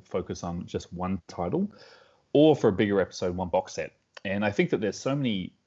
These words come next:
titles in the Indicator catalog that some, uh, unfortunately get overlooked. And the one we're gonna talk about tonight, we, we were discussing a few options, and I think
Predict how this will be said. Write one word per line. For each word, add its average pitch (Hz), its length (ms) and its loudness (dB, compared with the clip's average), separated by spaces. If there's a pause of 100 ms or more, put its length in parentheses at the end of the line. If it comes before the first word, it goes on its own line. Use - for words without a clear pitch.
(120)
titles 107 580 -2
in 110 140 -2
the 104 100 -2
Indicator 92 440 -4
catalog 95 500 0
that 90 260 -2
some, 110 520 2
uh, 87 340 -4
unfortunately 107 460 0
get 87 180 -2
overlooked. 90 500 0 (540)
And 107 120 2
the 113 40 6
one 160 160 6
we're 196 80 4
gonna 131 100 4
talk 120 160 0
about 110 200 -2
tonight, 98 360 -6
we, 101 240 -2
we 113 140 0
were 123 80 4
discussing 156 420 0
a 107 40 -2
few 117 220 2
options, 101 400 -2
and 107 80 -4
I 120 40 2
think - 260 -4